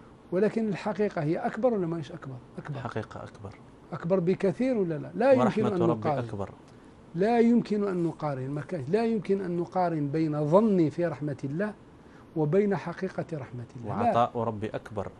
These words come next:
Speaker 1: أكبر وأكبر وأكبر. ولهذا خلي، خلي، خلي الأمل الفسيح في الله عز وجل،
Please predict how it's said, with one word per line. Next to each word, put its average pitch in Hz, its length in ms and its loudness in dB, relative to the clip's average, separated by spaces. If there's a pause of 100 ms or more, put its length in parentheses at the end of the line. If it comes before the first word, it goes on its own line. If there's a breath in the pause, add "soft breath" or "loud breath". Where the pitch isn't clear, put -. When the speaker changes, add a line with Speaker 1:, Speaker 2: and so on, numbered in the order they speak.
Speaker 1:
أكبر 151 400 -4
وأكبر 175 540 -4
وأكبر. 156 440 -8 (800)
ولهذا 190 380 2
خلي، 185 380 -4
خلي، 185 400 -4 (440 loud breath)
خلي 170 520 -2 (440)
الأمل 180 460 0
الفسيح 196 920 -2
في 190 100 -6
الله 165 380 -2
عز 156 240 -6
وجل، 190 400 0